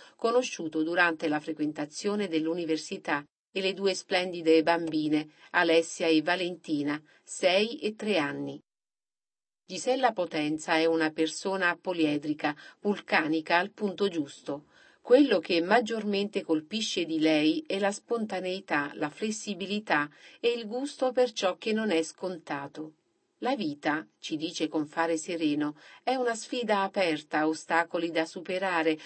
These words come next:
opportunità da cogliere al volo. Per gestire il quotidiano occorre utilizzare l'approccio giusto e non lasciarsi irretire dal negativo."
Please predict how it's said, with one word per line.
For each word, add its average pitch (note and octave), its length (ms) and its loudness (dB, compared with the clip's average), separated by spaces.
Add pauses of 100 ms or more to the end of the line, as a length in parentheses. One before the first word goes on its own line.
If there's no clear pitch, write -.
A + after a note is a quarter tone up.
(180)
opportunità F3+ 920 2
da F#3 200 -2
cogliere A3+ 440 0
al G3+ 140 -2
volo. D3 480 0 (340)
Per F#3+ 180 -2
gestire G#3 440 -2
il G#3 140 -2
quotidiano D#3+ 840 0
occorre G3 460 -2
utilizzare E3 720 0
l'approccio F3 600 -2
giusto D#3+ 540 -4 (220)
e G3+ 100 0
non G#3 160 4
lasciarsi G#3 640 -2
irretire F3+ 580 0
dal E3 180 0
negativo." D3+ 840 -4